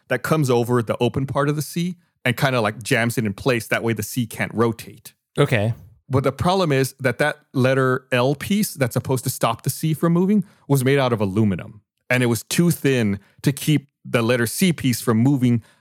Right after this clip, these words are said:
Speaker 1: and bending it out of the way.
Speaker 2: So it was just flawed inherently.
Speaker 1: Right. There was an inherent flaw in that design. And they knew this. Like I mentioned from the Pan Am flight, they knew that this was a possibility. And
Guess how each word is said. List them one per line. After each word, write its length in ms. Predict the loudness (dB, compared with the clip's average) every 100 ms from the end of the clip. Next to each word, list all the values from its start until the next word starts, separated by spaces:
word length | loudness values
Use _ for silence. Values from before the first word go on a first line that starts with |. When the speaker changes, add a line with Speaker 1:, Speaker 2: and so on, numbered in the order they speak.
| _ -4
Speaker 1:
and 220 | -2 0
bending 300 | 0 2 0
it 140 | 0
out 160 | 0 0
of 80 | 0
the 100 | -2
way. 400 | 0 0 -2 -10 _ _
Speaker 2:
So 140 | 0 2
it 40 |
was 140 | 2
just 140 | -2 -8
flawed 560 | -8 0 2 2 0 -8 _ _
inherently. 680 | -4 -2 0 -2 -4 -12 -16 _
Speaker 1:
Right. 160 | -4 -2
There 80 |
was 80 | 0
an 80 | 0
inherent 380 | 0 0 -2 -2
flaw 240 | -2 0
in 60 | 0
that 140 | -4
design. 440 | -8 -8 -8 -8 -16 _ _
And 220 | -2 0 0
they 120 | 2
knew 260 | 2 2
this. 240 | 2 -2 -2
Like 80 | 0
I 60 |
mentioned 320 | 0 0 -4 -4
from 80 |
the 80 | -4
Pan 240 | -2 -2 0
Am 160 | -2
flight, 320 | -4 -4 -4 -8 _ _ _
they 120 | 0
knew 160 | 2 2
that 120 | 2
this 140 | 0
was 120 | 0 -4
a 20 |
possibility. 760 | -2 -2 -2 0 0 0 -4 -12 _ _ -4
And 420 | 0 2 0 -2